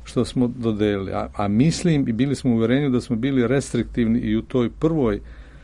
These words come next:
prvoj raspodjeli. Nismo delili širokom rukom, nego smo gledali da,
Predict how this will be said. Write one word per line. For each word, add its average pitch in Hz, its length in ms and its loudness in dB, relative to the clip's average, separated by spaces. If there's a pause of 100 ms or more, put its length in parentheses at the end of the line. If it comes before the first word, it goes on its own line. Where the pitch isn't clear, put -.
(320)
prvoj 151 300 0
raspodjeli. 95 560 -4
Nismo 127 380 -2
delili 117 420 -2
širokom 110 600 -4
rukom, 107 440 -4
nego 101 260 -4
smo 101 240 -8
gledali 107 420 -2
da, 95 180 -4